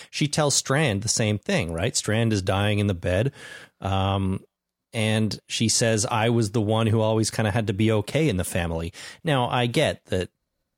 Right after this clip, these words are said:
the mother and daughter need to have this out. They need to have this conversation. But I feel it just could have been done in a more interesting way, I think, rather than like, "Hey, we need to talk. Let's go over here and talk."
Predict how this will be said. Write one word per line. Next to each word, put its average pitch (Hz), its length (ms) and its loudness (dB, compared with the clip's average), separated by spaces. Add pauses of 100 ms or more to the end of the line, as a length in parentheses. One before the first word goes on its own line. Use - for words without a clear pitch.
(360)
the 101 460 2
mother 117 340 2
and 101 120 2
daughter 95 560 -2
need 98 400 -2
to 92 400 -2 (180)
have 98 240 -2
this 90 180 -2
out. 85 260 -4
They 101 120 -2
need 107 160 0
to 101 80 0
have 92 180 -2
this 92 160 -2
conversation. 92 800 -2 (320)
But 110 240 -2 (840)
I 113 80 -12
feel 123 260 -10
it 113 160 -6
just - 220 -2
could 135 140 0
have 156 80 0
been 147 120 2
done 127 200 2
in 131 120 2
a 123 60 2
more 120 480 2
interesting 113 640 0
way, 90 380 -2
I 95 100 -4
think, - 340 -6
rather 101 300 2
than 98 180 0
like, 95 200 -2
"Hey, 131 320 -2 (280)
we 143 180 2
need 147 200 2
to 117 60 0
talk. 104 420 0 (180)
Let's 120 260 0
go 117 220 2
over 110 160 2
here 107 200 2
and 95 100 0
talk." 95 340 0